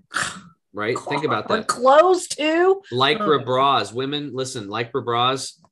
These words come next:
Speaker 1: these are high hormonal areas. The breasts are supposed to move and swing. They're part of the detoxification process. And when you hold them in there tight, they're off-gassing these estrogen mimickers from the Lycra. And the bigger the breast, the worse it gets because then the wire under there and it holds it
Speaker 2: Mm-hmm.
Speaker 1: tight.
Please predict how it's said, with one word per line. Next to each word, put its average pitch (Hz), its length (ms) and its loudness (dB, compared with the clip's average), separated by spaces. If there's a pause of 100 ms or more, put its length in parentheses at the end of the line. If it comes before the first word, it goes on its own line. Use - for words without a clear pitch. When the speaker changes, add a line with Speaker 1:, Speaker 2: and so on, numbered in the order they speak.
(100)
Speaker 1:
these 123 160 -8
are 117 100 -2
high 139 240 -2
hormonal 127 500 -4
areas. 123 320 -2
The 120 80 -10
breasts 113 300 -6
are 107 40 -8
supposed 104 320 -8
to 98 40 -14
move 107 260 -6
and 98 100 -14
swing. 151 440 -6
They're 95 180 -6
part 110 200 -4
of 101 60 -6
the 95 200 -12
detoxification 131 680 -6
process. 123 480 -6
And 95 80 -14
when 107 80 -10
you 95 200 -10
hold 135 180 -2
them 123 100 -6
in 117 100 -4
there 104 160 -8
tight, 139 380 -4 (360)
they're 113 180 -4
off-gassing 117 580 -4
these 98 200 -12
estrogen 110 400 -8
mimickers 101 400 -10
from 101 100 -12
the 87 80 -10
Lycra. 120 540 -4 (500)
And 107 500 -4
the 107 80 -10
bigger 117 260 0
the 113 80 -2
breast, 113 340 -4
the 110 80 -10
worse 107 240 -6
it 90 100 -10
gets 113 160 -4
because 101 260 -10
then 101 120 -12
the 95 80 -8
wire 110 420 -4
under 110 200 -6
there 110 280 -2
and 87 80 -12
it - 60 -16
holds - 240 -4
it - 60 -6
Speaker 2:
Mm-hmm. - 80 -8
Speaker 1:
tight. 107 280 -4